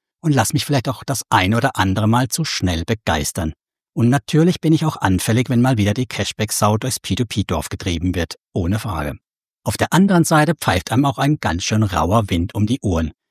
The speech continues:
Klar, es geht ja auch um eine ganze Menge Geld. Drum frage ich mich schon, gebe ich mir den Stress weiter?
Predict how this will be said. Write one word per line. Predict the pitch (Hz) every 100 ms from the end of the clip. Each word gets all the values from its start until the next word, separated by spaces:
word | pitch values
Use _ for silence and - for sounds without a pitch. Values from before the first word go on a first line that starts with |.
| _
Klar, | - 107 147 -
es | -
geht | 110 -
ja | 127
auch | 120
um | 127
eine | 120 123 131
ganze | - 92 -
Menge | 113 95 95
Geld. | 113 - 76 - - _ _ _
Drum | - 165
frage | - 156 156
ich | -
mich | 185
schon, | - 85 107 170 -
gebe | 92 87
ich | 110
mir | 120
den | 143
Stress | - 143 147 -
weiter? | 85 80 78